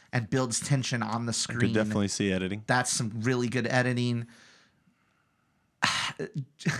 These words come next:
Speaker 1: Josh Singer's got a pretty damn good track record right now as a writer.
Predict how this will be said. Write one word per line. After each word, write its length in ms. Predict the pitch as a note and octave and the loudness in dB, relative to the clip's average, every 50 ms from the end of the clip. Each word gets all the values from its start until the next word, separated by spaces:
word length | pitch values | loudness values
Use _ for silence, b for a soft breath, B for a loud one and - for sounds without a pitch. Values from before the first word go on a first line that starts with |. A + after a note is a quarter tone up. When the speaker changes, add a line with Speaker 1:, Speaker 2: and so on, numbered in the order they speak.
| - - C#3+ | -4 -8 -6
Speaker 1:
Josh 340 | B2+ - F3+ D#3+ G3 F3 - | -2 0 6 6 6 6 6
Singer's 420 | - - A3 G#3+ G#3 G3+ F#3 - - | 4 2 4 4 4 4 4 4 4
got 140 | F3 D#3+ D#3 | 4 4 4
a 60 | C#3 | 4
pretty 440 | - - - - G3+ G3+ G3 G#3 G3+ | 2 -2 0 2 2 4 4 2 4
damn 440 | D#3 G3 F#3 F3 F3+ F3 F3 E3+ | 4 4 4 4 4 4 4 4
good 200 | F3 E3 D#3+ D#3 C3+ | 4 2 2 2 2
track 360 | - - E3 D#3+ D#3+ D#3 - C#3+ C#3 C3+ C3 - | 2 4 4 4 4 4 2 0 0 0 -2 0
record 360 | - C#3+ C#3+ C3+ - C#3+ C3 | 4 4 4 4 4 0 0
right 200 | B2 B2+ B2+ B2 | 2 0 0 0
now 220 | B2 C3+ B2+ B2 B2 | 0 0 0 0 0
as 140 | A#2+ A#2+ B2 | -2 -4 -4
a 60 | A#2+ | -2
writer. 520 | A#2+ B2+ C3+ C#3 B2+ B2 G#2 F2 F#2 - | 2 2 2 4 2 2 0 -2 -4 -6